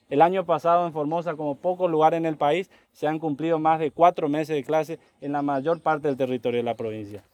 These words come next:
Y sin lugar a duda, este tiempo que viene se hará el esfuerzo necesario para que en todo el territorio de la provincia también sean las clases presenciales con calidad educativa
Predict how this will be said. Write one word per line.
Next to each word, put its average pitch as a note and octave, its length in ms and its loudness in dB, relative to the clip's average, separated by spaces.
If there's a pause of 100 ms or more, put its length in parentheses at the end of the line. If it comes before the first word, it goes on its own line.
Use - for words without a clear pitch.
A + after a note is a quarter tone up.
(140)
Y C#3 120 -4
sin D3 200 0
lugar D#3+ 260 4
a D#3+ 60 6
duda, E3 280 0 (260)
este E3+ 280 -4
tiempo F3 360 -2
que D#3+ 140 0
viene F3+ 400 4 (140)
se - 180 0
hará C#3+ 200 6
el F3 80 2
esfuerzo D#3+ 400 0
necesario D#3+ 680 0 (200)
para C#3+ 220 0
que C3+ 120 -8
en B2+ 140 -4
todo F#3+ 320 0
el F3 60 -6
territorio D3 400 -4
de D3+ 60 -4
la D3 100 -2
provincia C#3+ 440 -4
también C3+ 560 -2 (120)
sean C#3+ 360 0
las C3+ 140 0
clases C#3 360 -2
presenciales C#3 640 -4
con B2+ 200 -6
calidad B2 480 2
educativa D3+ 680 -2